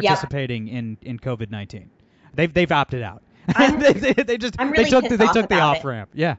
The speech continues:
Speaker 2: I know.
Speaker 1: A-, and, like, I, I do understand too that, like, that, that the earlier protests that they were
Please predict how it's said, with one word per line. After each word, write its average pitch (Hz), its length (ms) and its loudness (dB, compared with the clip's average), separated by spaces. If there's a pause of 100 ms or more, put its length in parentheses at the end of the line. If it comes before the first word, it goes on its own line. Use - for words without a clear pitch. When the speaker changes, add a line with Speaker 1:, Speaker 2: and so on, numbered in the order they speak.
Speaker 2:
I 143 80 -6
know. 160 220 -2 (520)
Speaker 1:
A-, - 80 -6 (160)
and, 285 160 -2
like, 294 200 -2 (360)
I, 311 400 0
I 269 140 2
do 285 260 0
understand 214 600 -2
too 202 220 -4
that, 165 200 0
like, 175 260 -4
that, 190 380 0
that 175 220 -2
the 208 160 -2
earlier 262 340 2
protests 233 480 -6
that 214 160 -8
they 214 80 0
were 202 160 0